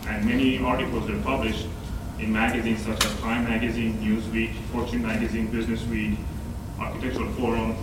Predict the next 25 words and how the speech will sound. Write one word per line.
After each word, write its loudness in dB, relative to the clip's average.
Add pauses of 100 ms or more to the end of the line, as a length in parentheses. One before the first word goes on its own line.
(140)
and -2
many -2
other -2
magazines 0
throughout -4
the -4
country. -4 (1400)
And, 0
and -2
all 2
the 2
articles 0 (120)
praised 0 (260)
first -2
the -2
architect, -2
for, -2 (440)
uh, -4
whose -2
name -2
was -2 (100)
Tobia -2
Woodard -2
Smith, -4 (520)
who -6